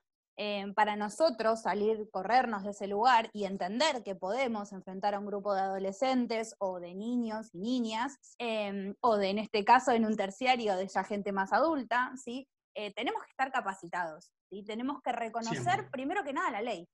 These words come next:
Speaker 1: La ley es súper cortita, son diez artículos muy concretos, son dos hojitas, pero si no conozco la ley, que es hasta mi escudo, diría yo, ¿sí? No puedo hacer nada.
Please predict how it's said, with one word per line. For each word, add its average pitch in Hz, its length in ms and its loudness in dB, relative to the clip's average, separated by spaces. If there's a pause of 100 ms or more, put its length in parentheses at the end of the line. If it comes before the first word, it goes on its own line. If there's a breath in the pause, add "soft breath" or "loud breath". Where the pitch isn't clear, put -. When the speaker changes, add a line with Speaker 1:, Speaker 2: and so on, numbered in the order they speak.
(140)
Speaker 1:
La 254 140 -2
ley 392 180 -2
es 214 160 -10
súper 220 380 -6
cortita, 233 640 -6
son 262 360 -2
diez 262 340 -6
artículos 202 680 -2
muy 247 400 4
concretos, 208 680 -6
son 196 240 -8
dos 277 240 -2
hojitas, 220 640 -6 (280)
pero 202 140 -8
si 214 140 -12
no 285 140 -8
conozco 302 380 -2
la 240 160 0
ley, 247 360 -4 (380)
que 202 220 -6
es 247 180 -6
hasta - 280 -12
mi 190 120 -12
escudo, 240 540 2
diría 202 340 0
yo, 220 380 -2
¿sí? - 320 -6 (160)
No 262 200 0
puedo 349 240 0
hacer 247 360 -4
nada. 175 420 -4